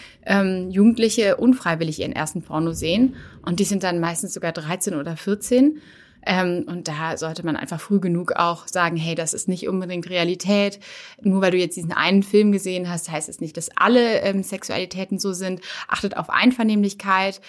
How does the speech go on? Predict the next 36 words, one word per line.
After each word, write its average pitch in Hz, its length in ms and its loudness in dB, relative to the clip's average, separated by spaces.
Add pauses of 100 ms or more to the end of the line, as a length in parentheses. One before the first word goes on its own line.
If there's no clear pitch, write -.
(280)
Das 175 180 -4
ist 175 120 -6
ja - 160 0
auch 185 100 -4
in 196 80 -2
der 180 100 -2
Mainstream-Pornografie 175 960 -6
eher 170 300 -2 (500)
nicht 214 280 6
unbedingt, 226 760 2
ähm, 196 580 -4
oft - 280 -2
gesehen. 202 340 2
Meistens 185 360 0
ist 180 100 -12
es 180 100 -12
ja 175 60 -8
so, 175 120 -8
dass 170 180 -8
die 160 60 -16
Frau - 240 -6
unterdrückt 247 520 -2
wird 214 260 -2 (300)
und 196 160 -2
der 196 100 0
Mann 170 180 0
hat 175 120 -8
auf - 120 -16
jeden 180 140 -6
Fall 165 140 -12
einen 156 80 -6
großen 165 320 -14
Penis 175 360 -2
und 151 200 -8
muss 156 180 -10
sie, 117 240 -12